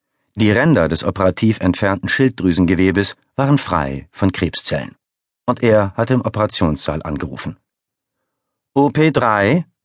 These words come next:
meldete sich die Stimme der Krankenschwester am anderen Ende. Marsha, ich bin's, Doktor Stevenson. Kann ich bitte mit Doktor Coleman sprechen? Oh, hallo, Doktor Stevenson, antwortete sie. Einen Moment, ich stelle Sie laut. Nach einer kurzen Pause war Doktor Colemans Stimme zu hören.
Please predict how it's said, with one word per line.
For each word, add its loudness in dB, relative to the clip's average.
meldete -2
sich -4
die -2
Stimme 0
der 0
Krankenschwester -2
am 0
anderen 0
Ende. 0
Marsha, 4
ich 0
bin's, 0
Doktor 0
Stevenson. 0
Kann 2
ich -2
bitte 4
mit 2
Doktor 0
Coleman 2
sprechen? 0
Oh, 4
hallo, 4
Doktor 0
Stevenson, -2
antwortete -8
sie. -14
Einen 4
Moment, 0
ich 0
stelle 2
Sie 2
laut. 0
Nach 0
einer 2
kurzen 0
Pause 2
war 0
Doktor -4
Colemans 0
Stimme 0
zu -8
hören. -14